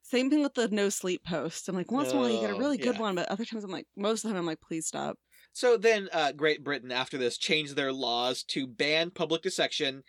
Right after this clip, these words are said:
Speaker 2: and provide more bodies for dissection other than just the people who were, like, you know, convicted of, like, you know, the people who were sentenced to execution and dissection. Again,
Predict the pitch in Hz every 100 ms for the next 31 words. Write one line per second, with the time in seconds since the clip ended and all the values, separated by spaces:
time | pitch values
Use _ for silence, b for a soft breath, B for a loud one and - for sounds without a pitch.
0 | _ 147 143 156 139 139 139 139 135 156
1 | 151 147 143 131 131 - 139 123 123 120
2 | - 131 131 120 120 120 113 - 120 127
3 | 117 123 120 - - - 139 123 117 98
4 | _ 131 110 120 107 135 131 127 - 120
5 | 117 117 117 110 104 - _ 107 - -
6 | 156 107 - _ _ _ 147 139 135 127
7 | 127 120 131 117 117 - - 117 110 -
8 | 123 - 123 113 107 107 - - - -
9 | - _ - 170 165 147